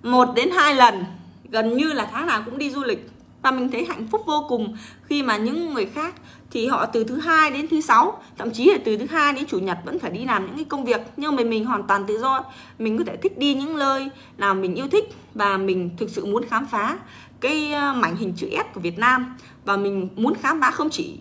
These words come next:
không chỉ ở Việt Nam nữa mà mình muốn khám phá thế giới. Mình muốn biết rằng là người Tây họ gọi là mặt thật của họ như thế nào, cái văn hóa phong tục của bên họ như thế nào. Và mình muốn là, muốn biết rằng là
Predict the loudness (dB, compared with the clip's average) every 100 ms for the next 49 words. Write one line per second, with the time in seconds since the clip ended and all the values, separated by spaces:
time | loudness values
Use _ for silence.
0 | -10 0 0 2 0 0 0 0 0 -4
1 | -2 -2 -2 -4 -4 -4 -2 0 -2 -2
2 | -2 0 0 -2 -8 -20 -12 -6 -2 -2
3 | 2 2 4 0 0 0 0 0 -4 -6
4 | 2 4 6 6 4 -2 -14 -16 -4 0
5 | 0 -4 -18 -20 -2 0 2 2 2 2
6 | -2 -12 -20 -20 -20 -20 -8 4 4 6
7 | 4 4 -2 2 2 2 2 4 6 8
8 | 6 2 -8 -6 4 4 4 2 4 4
9 | 0 0 0 0 -4 0 0 0 -2 -4
10 | -4 2 4 4 2 -12 -20 -16 0 2
11 | 4 0 -2 2 2 2 0 -2 -4 -2
12 | 4 4 2 -2 -2